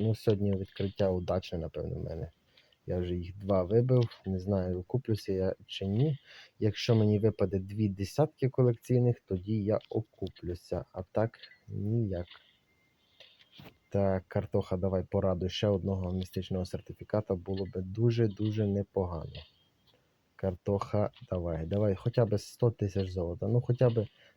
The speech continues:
дай хоча б десять тисяч, ну, хоча б п'ять.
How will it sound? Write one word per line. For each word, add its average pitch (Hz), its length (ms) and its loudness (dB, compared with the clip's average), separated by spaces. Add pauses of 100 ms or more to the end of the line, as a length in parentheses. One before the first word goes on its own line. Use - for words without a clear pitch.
(100)
дай 123 160 6
хоча 113 320 2
б 98 120 -2
десять 95 480 2
тисяч, - 300 -8
ну, 98 80 -2
хоча 101 220 -2
б 95 40 -4 (180)
п'ять. 95 400 2